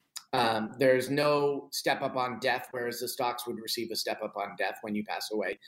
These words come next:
meaning that your beneficiaries don't have to pay taxes on your gains, whereas in the annuity they would. So, um,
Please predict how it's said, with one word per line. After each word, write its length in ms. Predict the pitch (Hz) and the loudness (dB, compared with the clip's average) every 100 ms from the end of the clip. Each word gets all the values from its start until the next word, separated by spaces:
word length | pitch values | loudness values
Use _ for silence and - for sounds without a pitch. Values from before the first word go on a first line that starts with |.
| - - | -8 2
meaning 340 | 127 107 110 | 6 6 4
that 120 | 104 | 2
your 80 | 110 | 2
beneficiaries 640 | 110 110 107 123 120 110 107 | 2 2 4 4 4 0 2
don't 220 | 104 101 | 0 0
have 160 | 104 | -2
to 100 | - - | -2 -4
pay 140 | 104 | -2
taxes 460 | 104 98 - 107 104 | 2 0 0 -4 -2
on 160 | 104 | -2
your 80 | 98 | -4
gains, 480 | 92 101 92 - - - - - | -2 -2 -2 -8 -8 -10 -12 2
whereas 260 | 135 113 113 | 6 6 4
in 140 | 117 | 2
the 100 | 110 | 2
annuity 380 | 113 117 107 110 | 4 2 2 2
they 160 | 101 | 2
would. 260 | 107 120 85 - - - - | 4 4 2 -2 -16 -20 -8
So, 680 | - - 160 143 135 135 - _ _ _ - | 2 6 8 10 8 6 -2 _ _ _ 2
um, 480 | 151 139 127 120 | 4 6 4 2